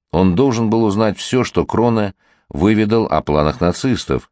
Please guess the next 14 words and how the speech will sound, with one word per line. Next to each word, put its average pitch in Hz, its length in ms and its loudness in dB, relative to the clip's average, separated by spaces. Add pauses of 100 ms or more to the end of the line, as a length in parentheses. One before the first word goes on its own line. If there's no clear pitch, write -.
(120)
о 60 120 -4
намерениях 67 540 -2
Геринга. 73 580 0 (440)
Нужно 95 320 2
было 101 180 2
понять, 110 540 0 (420)
почему 90 400 0
толстый 85 460 0
жадюга, 82 720 0 (300)
с - 100 -16
такой 87 320 0
ловкостью 82 720 0
вымогающий 80 680 0
подачки — 85 720 -2